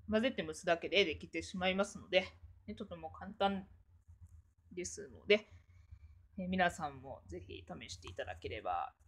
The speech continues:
いいなとも思います。はい。えー、今回もですね、ちょっと途中、なんか分かりづらかった点とか、<laughs> ね、なんか、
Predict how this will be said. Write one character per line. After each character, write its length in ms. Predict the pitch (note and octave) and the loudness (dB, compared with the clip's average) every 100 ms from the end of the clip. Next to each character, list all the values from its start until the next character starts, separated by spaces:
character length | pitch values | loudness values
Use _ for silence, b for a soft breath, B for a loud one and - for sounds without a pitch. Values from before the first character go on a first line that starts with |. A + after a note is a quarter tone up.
| - | -18
い 80 | - | -4
い 40 | |
な 160 | F3+ G3 | 4 4
と 100 | G3 | 4
も 100 | D#3 | -10
思 160 | - B2+ | -12 -12
い 100 | - | -2
ま 140 | F3 | 0
す。 160 | F#3+ - - - - - - - - - - - - - | 0 -8 -20 -20 -20 -20 -20 -20 -20 -20 -20 -20 -20 -4
は 60 | G#3+ | 0
い。 180 | G#3+ - B B B B B B B | 0 -2 B B B B B B B
え 120 | - G#3+ | -2 2
ー、 60 | |
今 280 | C4+ C4 A#3+ - - | 8 8 6 0 2
回 300 | D#3 D#3 D3+ | 2 2 -4
も 140 | D3 | -12
で 60 | D#3 | -8
す 140 | F#3 | -6
ね、 60 | F3 | -2
ち 80 | |
ょ 40 | F#3+ | -2
っ 40 | |
と 80 | G3 | -2
途 160 | - G3 | 0 4
中、 160 | G#3 F#3+ F3+ F3 D#3 - | 8 12 12 10 6 4
な 80 | |
ん 60 | F3+ | 0
か 300 | D3+ C3+ - | 0 -2 -4
分 80 | - | 2
か 120 | F3 | 2
り 100 | D#3+ | 4
づ 80 | G3 | 2
ら 300 | A3+ C#4+ C4 | 4 4 4
か 200 | C#4+ C#4+ | 6 6
っ 40 | |
た 200 | C#4+ G#3+ | 6 4
点 240 | - F#3 E3 | 6 0 2
と 120 | G3 | -2
か、 280 | - A#3 - B B B B B | 2 2 0 B B B B B
<laughs> 480 | - - - - | -20 -20 -20 -10
ね、 100 | A3+ F3 | -6 -6
な 100 | D#3 | -6
ん 60 | |
か、 260 | - - | -4 -6